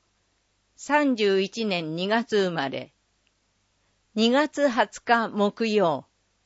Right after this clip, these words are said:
三十一年三月生まれ。三月十二日木曜。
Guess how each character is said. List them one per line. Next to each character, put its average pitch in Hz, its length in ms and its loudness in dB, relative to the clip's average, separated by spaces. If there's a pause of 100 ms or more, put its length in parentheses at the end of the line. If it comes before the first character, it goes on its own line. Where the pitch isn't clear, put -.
(500)
三 285 400 0
十 220 240 2
一 220 260 -4
年 170 280 -4
三 233 340 0
月 208 300 4
生 185 140 -2
ま 147 180 -2
れ。 143 200 -6 (1300)
三 302 320 2
月 202 300 -2
十 233 260 0
二 233 160 0
日 202 480 -4
木 196 360 0
曜。 151 380 2